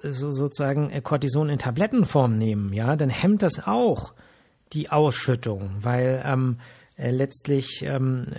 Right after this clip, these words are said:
weil das ja die gleiche Substanz ist, also die, die Wirksubstanz. Und, ähm, wenn ich das nur kurz mache, ist es jetzt nicht schlimm. Wenn ich aber über Monate behandle,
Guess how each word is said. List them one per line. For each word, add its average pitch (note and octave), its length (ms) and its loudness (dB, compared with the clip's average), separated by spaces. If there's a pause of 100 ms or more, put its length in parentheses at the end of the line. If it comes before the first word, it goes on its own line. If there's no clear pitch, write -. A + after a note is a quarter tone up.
weil C3+ 260 -4
das C3+ 160 -2
ja D3 80 0
die B2 140 -2
gleiche C3+ 340 0
Substanz C#3 560 0
ist, G#2+ 240 -6
also A2 180 -6
die, A2 200 -8
die A2+ 180 -6
Wirksubstanz. B2 880 -2 (640)
Und, C#3 360 2
ähm, C3+ 480 2
wenn C#3+ 160 2
ich D#3 100 0
das F3 180 2
nur D#3+ 140 4
kurz G3+ 300 0
mache, E3+ 240 2
ist E3+ 220 -4
es D3+ 100 -4
jetzt D#3+ 180 0
nicht C3+ 160 0
schlimm. F#3+ 280 2
Wenn B2 100 4
ich B2 160 -2
aber C#3+ 200 -2
über C3 200 -2
Monate E3 500 2
behandle, A2+ 640 0